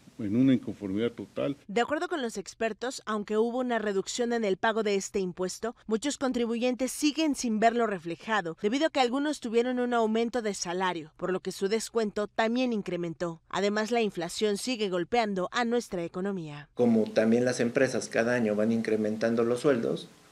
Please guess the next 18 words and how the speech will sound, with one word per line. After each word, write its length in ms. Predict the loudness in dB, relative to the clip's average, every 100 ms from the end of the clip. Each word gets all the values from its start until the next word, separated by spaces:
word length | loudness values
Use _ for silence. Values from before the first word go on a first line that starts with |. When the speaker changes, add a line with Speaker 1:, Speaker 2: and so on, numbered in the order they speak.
| -6
Speaker 3:
pues 120 | -2
seguramente 840 | 2 2 4 4 2 0 2 0 0
no 240 | -2 0
van 140 | 2 2
a 60 |
ver 160 | 4 2
tan 440 | 0 0 2 2
reflejado 920 | 2 0 2 2 2 2 2 2 0 0
ese 220 | -2 0
incremento, 760 | -2 0 0 2 2 2 -2 -10 -6 -6 -4 -4 0
esa 440 | 2 2 2 2
disminución 680 | 2 -2 0 2 2 4 4
de 60 | 2
impuestos 300 | 0 -2 2
sobre 220 | 2 4
la 140 | 2
renta, 400 | 2 0 0 -4
Speaker 2:
Ujú. 440 | -4 -10 -10 -10